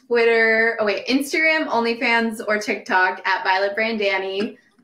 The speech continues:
Twitter is L I L Violet, Lil Violet. And yeah.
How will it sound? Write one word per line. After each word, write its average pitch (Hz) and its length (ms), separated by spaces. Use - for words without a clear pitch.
Twitter 254 400
is 220 440
L 214 180
I 214 280
L 202 360
Violet, 185 520
Lil 190 220
Violet. 175 600
And 247 160
yeah. 370 160